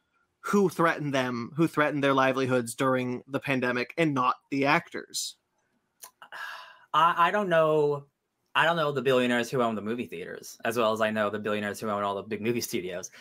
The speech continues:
Speaker 2: But I would like to think that besides everyone who's always invested in money, it's always about money, but, like,
Speaker 1: Mm-hmm.
Speaker 2: movie theater people understand that actors make up movies and writers make up movies. So I would, I'd like to think that the movie, the movie theater people have a better understanding than the big studio people.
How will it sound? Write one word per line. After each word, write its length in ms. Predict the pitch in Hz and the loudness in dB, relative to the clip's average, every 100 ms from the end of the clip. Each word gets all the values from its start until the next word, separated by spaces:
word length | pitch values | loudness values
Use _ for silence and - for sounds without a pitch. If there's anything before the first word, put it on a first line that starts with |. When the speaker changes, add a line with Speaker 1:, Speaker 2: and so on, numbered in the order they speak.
| - 143 | -16 0
Speaker 2:
But 260 | 160 165 - | 2 2 2
I 180 | 175 175 | 2 2
would 200 | 175 165 | -2 -2
like 400 | 180 214 240 220 | 2 4 2 -2
to 140 | - | -6
think 520 | 160 - 110 104 - - _ _ | -4 -2 -4 -6 -14 -20 _ _
that 300 | 147 135 - _ _ | 2 2 -2 _ _
besides 400 | 151 175 170 165 | 0 2 2 2
everyone 460 | 151 147 147 143 143 | 0 2 2 2 0
who's 140 | 143 | 0
always 200 | 135 127 | 0 0
invested 280 | 123 127 131 | 0 -2 0
in 80 | 120 | 0
money, 220 | 110 107 | 0 -2
it's 100 | 101 | -4
always 120 | 120 | -2
about 160 | 113 104 | -2 -2
money, 160 | 101 | -4
but, 140 | 95 101 | -6 -2
like, 200 | 101 - _ | -2 -4 _
Speaker 1:
Mm-hmm. 320 | 123 117 - 165 | -16 -14 -2 2
Speaker 2:
movie 420 | 208 302 247 202 | 4 4 2 0
theater 360 | - 175 139 | 0 0 2
people 600 | 123 143 117 127 113 110 - _ - | -2 -6 -2 0 0 -2 -8 _ 0
understand 960 | 170 175 160 - 175 151 127 117 113 - _ _ _ _ _ 151 | 2 2 -2 -2 0 2 0 0 -6 -10 _ _ _ _ _ -2
that 160 | 143 | 2
actors 460 | 139 135 - 123 123 | 4 2 0 -4 -2
make 220 | 123 113 | -4 0
up 140 | 107 | -2
movies 280 | 110 95 98 | -2 -10 -8
and 120 | 117 | -4
writers 240 | 110 107 101 | -2 -2 -4
make 160 | 101 | -8
up 100 | 101 | -12
movies. 220 | - 92 - | -14 -12 -2
So 100 | 156 | 0
I 60 | |
would, 160 | 151 151 | 2 0
I'd 140 | 160 165 | 0 2
like 160 | 220 233 | 2 0
to 60 | |
think 180 | 170 185 | -4 -2
that 120 | 165 | 0
the 80 | 156 | 0
movie, 460 | 147 165 160 131 - | 0 0 0 -4 -6
the 120 | 139 | -4
movie 220 | 147 175 | 0 0
theater 240 | 170 139 120 | 0 -2 -2
people 240 | 139 127 | -2 0
have 100 | 131 | 0
a 60 | 123 | 2
better 260 | 123 131 | 2 4
understanding 460 | 127 120 139 123 123 | 2 0 -4 -4 -2
than 100 | 120 | -2
the 80 | 113 | -2
big 180 | 113 117 | -2 -4
studio 340 | - 123 98 | -4 -4 -6
people. 380 | 104 95 - | -10 -16 -20